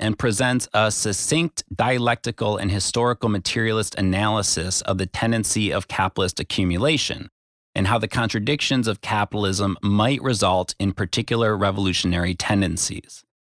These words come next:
It's a very short chapter, but there's a lot in here, and so we'll read a lot of what Marx says directly.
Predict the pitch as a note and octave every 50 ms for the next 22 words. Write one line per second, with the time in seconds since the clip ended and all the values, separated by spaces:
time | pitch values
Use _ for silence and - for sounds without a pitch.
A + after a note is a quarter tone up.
0 | _ _ _ _ _ - - G2+ C#3 B2 A#2 E3 F3 F3 D#3 C#3 - - - D#3+
1 | F3 F#3 E3+ - - - A2 F#2+ F#2 - - - F2+ F#2 F#2 F2+ F#2 - A#2 A2
2 | F#2+ G#2 F#2+ G2+ A#2 B2 C#3 D3 C3+ - - A#2+ A#2+ B2 A2+ G#2 F#2 F#2 E2+ E2+
3 | E2 E2 F2 - - G2 F#2+ - - A#2 A2 A2 G#2+ G#2+ G2+ G2+ G2+ G#2 G2+ A2+
4 | A#2+ C3 C3+ B2+ - A2+ G#2 G2+ G2+ G2 G2 G2+ - G#2 F#2 F2 G2+ F#2 F2+ F2+
5 | F2 F2 F2+ F2 - - - - - E2+ E2 E2 F2+ - E2 D#2 D2 C#2+ - -
6 | _ - - - -